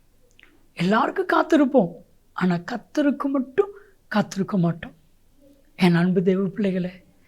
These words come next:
சில நன்மைகள் வர நம்ம காத்திருக்கணும். ஏன் அப்படின்னா, உங்களுக்கும் எனக்கும் தெரியாது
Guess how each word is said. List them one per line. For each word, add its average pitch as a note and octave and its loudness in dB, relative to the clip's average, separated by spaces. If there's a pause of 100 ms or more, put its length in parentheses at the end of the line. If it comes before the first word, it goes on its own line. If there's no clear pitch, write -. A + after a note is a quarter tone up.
(140)
சில A3 0
நன்மைகள் G3 2
வர E3+ 0 (360)
நம்ம F3 0
காத்திருக்கணும். F#3+ -4 (840)
ஏன் F4 4 (480)
அப்படின்னா, E3+ 0 (680)
உங்களுக்கும் B3 4
எனக்கும் G3 2
தெரியாது F#3+ 0